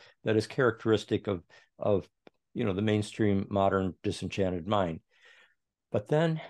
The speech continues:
um, I think as a whole, we're going through a kind of near-death experience as a, as a, as a civilization and a planet, and precipitated by,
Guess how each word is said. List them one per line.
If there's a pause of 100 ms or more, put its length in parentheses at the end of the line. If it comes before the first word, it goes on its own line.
(340)
um, (600)
I
think (380)
as
a
whole, (300)
we're
going
through
a
kind
of (920)
near-death
experience
as
a, (260)
as
a, (180)
as
a
civilization
and
a
planet, (520)
and (480)
precipitated
by,